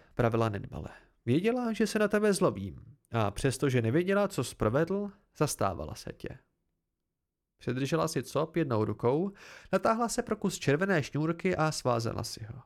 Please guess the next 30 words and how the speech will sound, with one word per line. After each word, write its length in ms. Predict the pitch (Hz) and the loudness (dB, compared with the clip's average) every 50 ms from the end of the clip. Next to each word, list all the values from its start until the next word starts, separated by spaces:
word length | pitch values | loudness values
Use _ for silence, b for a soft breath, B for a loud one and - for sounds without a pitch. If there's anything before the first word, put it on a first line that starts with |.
| _ _ _ _ _ _ _ _ - | _ _ _ _ _ _ _ _ -2
„Pak, 400 | - - 208 226 - _ - - | 0 0 0 0 -4 _ -16 -4
sotva 340 | - 277 262 262 269 262 | -2 -2 -2 2 0 0
jsem 220 | 247 - 240 214 190 | 2 2 0 -2 -2
stačila 400 | - - 202 202 - 220 226 220 | -2 -2 -2 0 2 2 4 4
zavřít 320 | 208 226 196 170 151 123 | 4 2 4 4 2 2
dveře, 460 | 123 127 139 151 - 202 214 226 220 - B B B B B B B B | 4 2 2 4 4 2 2 2 0 -4 B B B B B B B B
mě 160 | 285 277 277 | 0 0 2
navštívila 580 | 262 247 240 - - - 233 220 233 226 226 220 | 2 2 0 0 -2 0 2 4 6 4 4 4
Karseret. 840 | 226 - 139 120 117 - - 139 - - - - _ - - - - _ _ _ _ _ _ _ _ _ _ _ | 4 2 2 2 0 -2 -2 -4 -4 -4 -8 -12 _ -20 -20 -20 -20 _ _ _ _ _ _ _ _ _ _ _
Blahopřála 580 | - 107 104 113 113 - - 123 113 117 131 147 | 0 2 4 4 2 0 0 2 2 4 4 2
mi, 280 | 160 180 208 233 226 208 | 0 -2 -4 -4 -6 -4
že 120 | - 247 | -2 -2
jsem 240 | 233 - 233 226 208 | 0 0 0 -2 -2
s 40 | - | 0
tebou 280 | - 220 208 202 180 | 2 4 4 4 4
konečně 500 | 170 - 208 226 240 233 - - 226 208 | 4 2 0 0 0 -2 -2 0 2 2
začala 300 | 202 202 202 202 190 160 | 2 2 2 2 2 2
zacházet, 720 | 135 127 123 - - 202 208 202 202 208 208 208 - - 240 | 4 4 2 2 4 2 2 4 4 2 0 0 -2 -4 0
jak 200 | 220 202 180 - | 0 0 0 2
si 140 | - 180 | 2 4
zasloužíš.“ 880 | 170 165 - - - 104 62 - - - - - - _ - - - _ _ _ _ _ _ _ _ _ _ _ _ _ _ _ _ _ _ _ _ _ _ _ _ _ _ _ _ _ _ _ _ _ _ _ _ _ _ _ _ _ | 4 4 4 2 0 -2 -2 -2 -8 -14 -16 -18 -20 _ -20 -20 -20 _ _ _ _ _ _ _ _ _ _ _ _ _ _ _ _ _ _ _ _ _ _ _ _ _ _ _ _ _ _ _ _ _ _ _ _ _ _ _ _ _
Sáhla 360 | _ - 120 120 117 131 131 123 | _ -2 0 0 0 0 0 2
na 100 | 113 107 | 2 2
druhou 280 | 104 107 120 156 170 | 2 2 2 2 2
stranu 340 | 170 170 - 208 214 240 240 | 0 0 -2 -2 0 0 2
a 100 | 220 190 | 2 4
zaplétla 440 | 175 196 196 - 214 208 208 214 202 | 2 2 0 2 0 2 2 0 0
si 160 | - 220 202 | 2 0 2
druhý 280 | 185 170 135 120 113 110 | 2 2 2 0 -2 -6
cop. 320 | - - - - - - | -8 -10 -10 -10 -10 -18